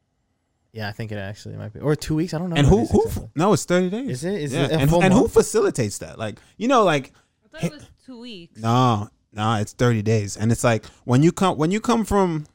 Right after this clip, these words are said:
Speaker 2: any other country, like America, they're like, "Yeah, quarantine." And everyone's like, "Yeah, I'm a quarantine."
Speaker 1: And then you don't do shit,
Speaker 2: You just
Speaker 1: yeah.
Speaker 2: don't fucking
Speaker 1: Of
Speaker 2: quarantine.
Speaker 1: course
Speaker 2: You just
Speaker 1: not.
Speaker 2: live your life, right? It's
Speaker 1: Yeah.
Speaker 2: like,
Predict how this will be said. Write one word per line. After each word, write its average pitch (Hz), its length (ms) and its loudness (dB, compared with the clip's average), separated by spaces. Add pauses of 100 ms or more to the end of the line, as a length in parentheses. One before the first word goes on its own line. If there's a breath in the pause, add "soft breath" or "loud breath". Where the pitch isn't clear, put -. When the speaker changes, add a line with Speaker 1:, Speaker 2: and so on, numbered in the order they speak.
(340)
Speaker 2:
any 151 180 2
other 160 160 4
country, 120 240 0
like 143 100 2
America, 160 340 4
they're 160 120 2
like, 190 180 0
"Yeah, 214 220 4
quarantine." 170 600 0 (1400)
And 131 120 2
everyone's 156 260 4
like, 151 160 0
"Yeah, 220 120 4
I'm 202 80 2
a 196 40 2
quarantine." 156 540 2 (100)
Speaker 1:
And 165 160 -2
then 151 140 0
you 147 100 0
don't 143 180 0
do 131 100 -8
shit, 185 200 -6
Speaker 2:
You - 60 -4
just 139 120 2
Speaker 1:
yeah. 107 40 -2
Speaker 2:
don't 147 200 4
fucking - 260 2
Speaker 1:
Of 139 40 -6
Speaker 2:
quarantine. 160 280 4
Speaker 1:
course 156 120 4
Speaker 2:
You 156 100 8
just 147 180 -2
Speaker 1:
not. 147 60 2
Speaker 2:
live 160 140 4
your 151 80 6
life, 160 280 2
right? 156 220 -4
It's 139 200 2
Speaker 1:
Yeah. 156 60 6
Speaker 2:
like, 135 180 2